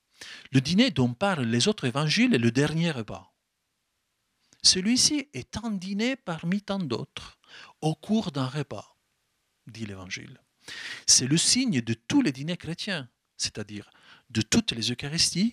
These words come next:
qui doivent s'exprimer, l'exprimer. Donc chaque messe, chaque célébration devrait être ça. Oh, phrase difficile.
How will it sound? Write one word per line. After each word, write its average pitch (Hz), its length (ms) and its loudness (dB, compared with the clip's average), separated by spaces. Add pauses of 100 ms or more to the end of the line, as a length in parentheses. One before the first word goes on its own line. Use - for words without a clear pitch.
qui - 120 -16
doivent 113 240 -10
s'exprimer, 139 560 -8 (100)
l'exprimer. 120 540 -6 (320)
Donc 160 200 -2
chaque - 380 0
messe, - 500 0 (680)
chaque - 260 -6
célébration 135 580 0
devrait 104 280 -10
être - 200 -20
ça. - 220 -12 (2250)
Oh, - 40 -12 (240)
phrase 98 420 -12
difficile. 110 640 -8